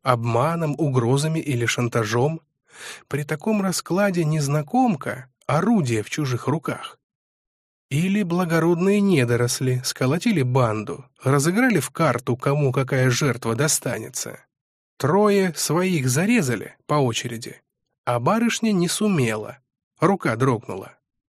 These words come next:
Или заговорщики такими окольными путями подбираются к августейшему семейству. Внедрят вместо фрейлин своих фурий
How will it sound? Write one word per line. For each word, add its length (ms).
Или 420
заговорщики 1300
такими 380
окольными 680
путями 680
подбираются 680
к 80
августейшему 800
семейству. 840
Внедрят 680
вместо 460
фрейлин 680
своих 560
фурий 560